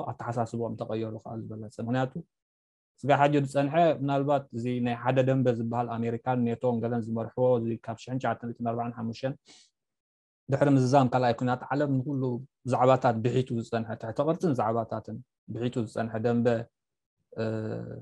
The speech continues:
ዘተባብዖን ዘሳዕረሮን ጉዳያት እዩ። እዚ ከምዝታት ክንሪኦ ፀኒሕና ዘለና። እዚ ደንበ እዚ ሸሞንተ ትሽዓተ ሃገራት ኣፍሪሱ ኣሎ።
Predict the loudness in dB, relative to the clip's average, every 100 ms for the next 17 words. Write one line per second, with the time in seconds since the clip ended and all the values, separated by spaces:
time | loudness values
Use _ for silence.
0 | -8 -2 2 6 6 6 4 2 2 2
1 | 0 -2 0 0 2 0 -2 -2 2 2
2 | 0 -8 -10 -10 -8 -6 -6 -4 -8 -8
3 | -10 -8 -8 -8 -8 -10 -10 -10 -8 -8
4 | -6 0 2 4 4 2 -2 -2 0 -2
5 | -6 -8 -10 -8 -6 -4 -4 -6 -8 -10
6 | -8 -10